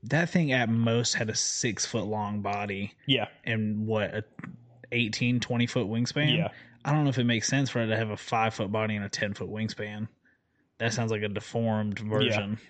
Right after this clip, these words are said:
Speaker 2: Well, and that's the thing is, like, doing, doing some bird research, you get some, like, nonsense.
Speaker 1: Birds don't make
Speaker 2: No.
Speaker 1: sense.
Speaker 2: Uh, and, like, the largest bird that would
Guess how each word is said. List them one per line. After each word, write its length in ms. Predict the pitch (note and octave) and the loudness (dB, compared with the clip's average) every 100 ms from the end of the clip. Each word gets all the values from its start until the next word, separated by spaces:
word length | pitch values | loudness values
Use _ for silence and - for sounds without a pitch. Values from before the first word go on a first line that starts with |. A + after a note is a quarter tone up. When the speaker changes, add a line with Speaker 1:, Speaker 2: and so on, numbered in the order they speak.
| _ _ _ _ - - - _ _ _ _ - | _ _ _ _ -20 -20 -20 _ _ _ _ 0
Speaker 2:
Well, 80 | D3+ | 2
and 80 | F3+ | 4
that's 140 | G3+ | 2
the 100 | F#3+ | 2
thing 160 | E3+ E3 | 4 2
is, 140 | C#3 | 2
like, 260 | B2+ A2+ - _ _ - - - - - - E3 | 2 0 -8 _ _ -20 -20 -20 -20 -20 -6 0
doing, 340 | D#3 E3 D#3 | 2 4 4
doing 240 | D#3+ F3+ F3 | 4 4 2
some 180 | D#3 | 2
bird 240 | D3 D3 C3+ | 4 4 4
research, 460 | B2+ B2 B2 A#2 | 2 2 0 2
you 80 | C3 | 2
get 180 | B2+ C3 | 4 2
some, 280 | - B2 A#2 | 2 0 2
like, 280 | A2 G#2 - | 0 -2 -8
nonsense. 960 | B2 B2 A#2 A#2 - G#2+ G2+ - - - - - - - - - | -2 0 2 0 -4 -4 -4 -8 -12 -12 -18 -18 -16 -16 -20 -2
Speaker 1:
Birds 300 | B2+ F3 D#3+ | 2 2 2
don't 300 | B2 A#2 G#2+ | 2 2 2
make 240 | G#2 F2+ | 0 0
Speaker 2:
No. 240 | B2+ A#2 G2+ | 2 2 0
Speaker 1:
sense. 180 | - - - - - - _ B2+ - _ _ _ _ _ _ - - | -4 -12 -18 -20 -20 -20 _ -20 -20 _ _ _ _ _ _ -10 0
Speaker 2:
Uh, 400 | A#2 A#2 A#2 A2 | 2 4 2 0
and, 260 | A#2+ C#3+ D3 | 0 2 4
like, 220 | D3 C3+ | 4 4
the 80 | C#3+ | 2
largest 680 | C#3 C#3 D3 D3+ C#3+ - - - - - - _ _ _ _ _ - | 4 2 2 0 -2 -4 -16 -20 -20 -20 -20 _ _ _ _ _ -6
bird 560 | E3 C3+ C#3+ C3+ C3+ | -4 2 4 4 4
that 180 | C3+ B2 | 2 4
would 220 | C#3+ C3+ | 2 2